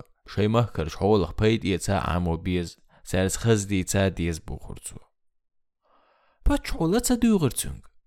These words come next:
ეცუნგა, ეყეჩუნგა, هون خا حرب ولد، وين آخن دنيا علم الجوغ يوش. وي حجر شكاه دي شرح دنيا علم متعيم.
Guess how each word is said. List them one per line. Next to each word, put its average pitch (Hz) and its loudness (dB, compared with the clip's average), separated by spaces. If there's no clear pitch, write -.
ეცუნგა, 107 4
ეყეჩუნგა, 90 0
هون 101 6
خا - 2
حرب 85 2
ولد، 82 0
وين 107 6
آخن 82 2
دنيا 98 2
علم 90 2
الجوغ 82 0
يوش. 50 -8
وي 110 8
حجر 127 6
شكاه 80 -2
دي 95 2
شرح 80 -4
دنيا 95 2
علم 95 2
متعيم. 65 -4